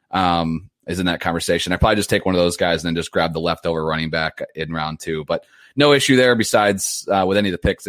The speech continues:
besides Patrick Mahomes. If there's, if there's a guy in your league that takes a quarterback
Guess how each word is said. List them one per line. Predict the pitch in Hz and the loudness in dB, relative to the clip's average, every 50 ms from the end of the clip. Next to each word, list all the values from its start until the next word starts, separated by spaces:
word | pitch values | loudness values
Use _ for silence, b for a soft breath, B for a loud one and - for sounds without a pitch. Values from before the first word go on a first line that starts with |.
| 87 _ | -12 _
besides | - 82 - 92 85 80 76 - | -12 -8 -4 -4 -4 -4 -4 -6
Patrick | - 87 85 - 76 69 | -6 -6 -6 -6 -10 -12
Mahomes. | 80 82 98 92 87 85 - - - _ _ _ - | -8 -6 -4 -4 -4 -6 -8 -12 -18 _ _ _ -12
If | 87 85 - - | -12 -12 -10 -6
there's, | - 87 87 87 85 - - - _ - | -4 -4 -4 -4 -6 -8 -14 -18 _ -12
if | - - | -6 -2
there's | 101 98 95 | -2 -2 -2
a | 92 | 0
guy | 82 101 104 107 | 0 0 0 2
in | 107 | 2
your | 107 101 | 0 0
league | 95 101 107 107 98 | 0 0 0 0 0
that | 95 87 | -2 -2
takes | - 107 98 - | -4 -4 -4 -4
a | 92 | -6
quarterback | - 107 104 104 98 101 101 98 - | -4 -2 0 2 2 2 2 2 0